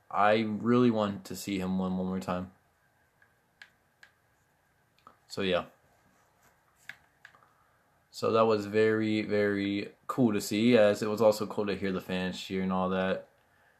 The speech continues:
Uh, but yeah, we had a crazy restart, uh, with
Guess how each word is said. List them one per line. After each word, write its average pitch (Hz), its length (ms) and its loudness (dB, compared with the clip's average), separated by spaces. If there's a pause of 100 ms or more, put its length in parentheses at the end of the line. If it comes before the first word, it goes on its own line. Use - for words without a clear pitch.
(120)
Uh, 117 240 4
but 123 140 4
yeah, 139 120 6
we 135 160 6
had 151 260 6
a 107 400 2
crazy 156 520 2
restart, 104 720 2 (120)
uh, 101 340 4
with 98 280 -2